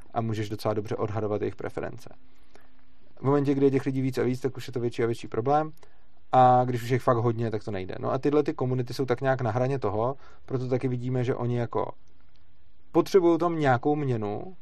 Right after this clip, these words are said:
nějaký žetonky nebo nějakou virtuální, nebo prostě nějakou lokální měnu na to, aby se jim to úplně nerozsypalo, protože jich tam třeba několik stovek a několik stovek už je jako docela hodně na to, aby se to dalo řešit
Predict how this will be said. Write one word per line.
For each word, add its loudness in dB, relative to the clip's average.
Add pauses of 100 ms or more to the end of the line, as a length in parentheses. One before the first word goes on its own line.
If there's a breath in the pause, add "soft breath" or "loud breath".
nějaký -4
žetonky 0
nebo 0
nějakou 0
virtuální, 0
nebo -2
prostě -10
nějakou 2
lokální 0
měnu -4 (1040 soft breath)
na 6
to, 4 (180)
aby 2
se -2
jim -2
to 2
úplně 2
nerozsypalo, 2
protože -2
jich 2
tam -4
třeba -2
několik 0
stovek -2 (360 soft breath)
a 0
několik 4
stovek 2
už -6
je 2 (440)
jako 0 (220)
docela 4
hodně 2
na 2
to, 0
aby 2
se -8
to -2
dalo 4
řešit -6